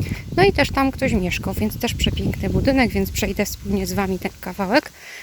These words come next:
żeby wam to jeszcze podczas wizyty tutaj pokazać.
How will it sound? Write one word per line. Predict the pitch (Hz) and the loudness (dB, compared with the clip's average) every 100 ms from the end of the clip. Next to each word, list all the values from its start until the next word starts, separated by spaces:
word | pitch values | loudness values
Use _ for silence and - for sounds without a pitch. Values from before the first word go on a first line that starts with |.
| - - - | -18 -10 -4
żeby | 254 294 | 2 2
wam | 202 208 | 4 2
to | 262 | 0
jeszcze | 175 - - | -2 -4 -6
podczas | 196 - 214 | -8 -6 -6
wizyty | - 233 202 - 233 - - - - - - - - - - - | -4 -4 -4 0 -2 -2 -10 -18 -16 -14 -14 -16 -16 -18 -12 -6
tutaj | 233 196 | -2 -2
pokazać. | - 294 403 359 196 - - | -4 0 2 2 0 -2 0